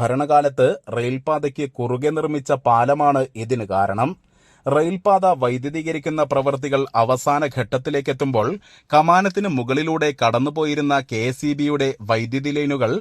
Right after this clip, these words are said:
മണ്ണിനടിയിലൂടെ മുറിച്ച് കടത്തിവിടുകയാണ്. തുവ്വൂർ സെക്ഷൻ ഓഫീസിന്റെ സഹായത്തോടെ അൻപത് വർഷത്തിലധികം പഴക്കമുള്ള വൈദ്യുതി പോസ്റ്റുകൾ മാറ്റി പതിനൊന്ന്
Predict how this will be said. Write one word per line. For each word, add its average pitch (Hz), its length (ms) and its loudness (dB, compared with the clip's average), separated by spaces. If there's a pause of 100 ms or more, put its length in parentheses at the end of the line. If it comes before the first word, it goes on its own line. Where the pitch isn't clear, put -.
(320)
മണ്ണിനടിയിലൂടെ 156 1040 0 (220)
മുറിച്ച് 135 460 -2
കടത്തിവിടുകയാണ്. 113 800 0 (540)
തുവ്വൂർ 127 320 0 (140)
സെക്ഷൻ 135 280 -4 (140)
ഓഫീസിന്റെ 139 580 -2
സഹായത്തോടെ 131 640 0 (280)
അൻപത് 131 300 0 (120)
വർഷത്തിലധികം 143 680 -2 (160)
പഴക്കമുള്ള 139 640 0 (160)
വൈദ്യുതി 120 460 -2
പോസ്റ്റുകൾ 139 420 -4
മാറ്റി 120 380 -2 (520)
പതിനൊന്ന് 160 400 2